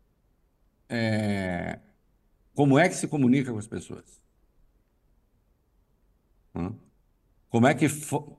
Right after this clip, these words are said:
como é que tenta furar esse paredão de desinformação e de delinquência? Aí diz assim, "Ah, mas aí é com os delinquentes e tal." Não, não adianta que colaborar eles não vão,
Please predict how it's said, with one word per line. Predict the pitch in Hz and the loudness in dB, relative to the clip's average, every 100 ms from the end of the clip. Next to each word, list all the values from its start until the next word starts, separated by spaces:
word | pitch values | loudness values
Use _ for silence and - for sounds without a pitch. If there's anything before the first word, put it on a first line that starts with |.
| - | -2
como | 120 | 2
é | 135 | 2
que | 123 | 2
tenta | - - _ 151 151 147 139 | -6 -10 _ 2 2 2 0
furar | - 123 120 | 2 6 6
esse | 123 - 120 | 4 0 -4
paredão | - 135 123 113 92 123 139 131 | 2 2 4 0 0 0 0 -2
de | 113 | -4
desinformação | 92 104 135 117 113 - 113 104 90 - 113 127 135 | -6 -2 -2 0 -2 -2 -2 -2 -4 -6 -2 0 2
e | 113 | 0
de | 101 | -2
delinquência? | 92 117 120 101 107 104 123 123 - 156 156 - _ _ _ _ _ _ - | 0 4 4 2 0 -2 -2 -4 -4 -4 -4 -16 _ _ _ _ _ _ 0
Aí | 135 | 2
diz | 123 | 4
assim, | 147 147 | 4 6
"Ah, | 143 127 | 6 6
mas | 113 110 | 4 4
aí | 113 113 147 | 4 4 2
é | |
com | 156 170 | 0 -2
os | 151 | 0
delinquentes | 165 165 170 165 131 139 143 - | 0 0 -2 -2 0 0 -4 0
e | |
tal." | 151 92 | 2 2
Não, | 90 85 | -2 -6
não | - 98 104 | -8 -4 -2
adianta | 107 101 120 | 0 -2 -4
que | - 120 | -6 -4
colaborar | 120 113 104 95 101 | 2 2 2 2 0
eles | 147 | 0
não | 339 | -4
vão, | 247 98 82 | -2 -4 -6